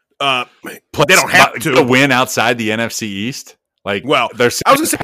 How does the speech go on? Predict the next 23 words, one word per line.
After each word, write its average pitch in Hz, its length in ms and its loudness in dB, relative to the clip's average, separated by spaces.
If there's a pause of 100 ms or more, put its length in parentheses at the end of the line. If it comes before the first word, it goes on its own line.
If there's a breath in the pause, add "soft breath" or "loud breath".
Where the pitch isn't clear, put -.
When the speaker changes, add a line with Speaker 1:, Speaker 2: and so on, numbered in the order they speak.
(100)
Speaker 1:
yeah, 277 80 6
they, 143 120 4
Speaker 2:
they're 123 160 -2
Speaker 1:
they 247 120 2
Speaker 2:
just - 140 0
Speaker 1:
kinda 330 220 -2
Speaker 2:
a - 40 -2
Speaker 1:
need 262 80 -2
Speaker 2:
little 85 160 -6
bit, 87 320 -8
but 95 140 -8
it's 98 180 -8
like, 98 240 -4
dude, 101 440 -6
beat 135 200 -4
somebody 143 380 0
besides 120 380 -2
the 107 120 -8
Giants, 107 500 -4
the 101 180 -12
Eagles, 107 400 -6
and 98 140 -6
the 87 160 -10